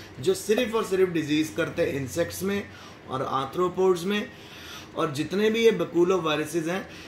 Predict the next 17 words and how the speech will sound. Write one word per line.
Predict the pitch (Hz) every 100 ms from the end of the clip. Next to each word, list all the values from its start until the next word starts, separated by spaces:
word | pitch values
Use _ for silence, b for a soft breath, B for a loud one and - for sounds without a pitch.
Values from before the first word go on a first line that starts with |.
| -
इनको | 151 156 185
हम | 185 165
biological | 143 135 131 135 156 185
control | 175 160 127 143 143
में | 156 160
यूज़ | 147 147 -
करते | 143 127
हैं, | 190 208 - B B B B B B - -
अ, | -
agents | - 156 147 170 170
की | 180
तरह। | 175 185 220 302 B B B B - -
ठीक | 147 180
है, | 220 320 - - - - -
Biological | 139 143 143 143 156 170 175
control | 180 151 156 147
एजेंट। | 139 170 220